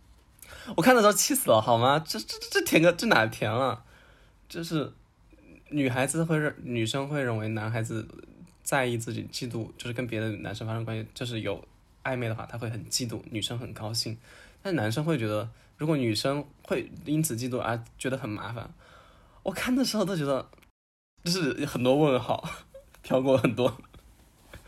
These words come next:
嗯，<laughs> 我自己，我觉得，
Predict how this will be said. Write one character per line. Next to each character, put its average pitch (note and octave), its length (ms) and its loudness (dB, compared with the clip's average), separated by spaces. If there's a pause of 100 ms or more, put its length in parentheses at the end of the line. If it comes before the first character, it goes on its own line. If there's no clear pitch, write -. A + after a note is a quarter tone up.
(300)
嗯， G#2+ 460 0 (880)
<laughs> - 920 -6
我 B3 120 -4
自 C#3 100 -4
己， B2+ 140 0 (140)
我 C3+ 100 -6
觉 C3+ 160 0
得， B2 180 2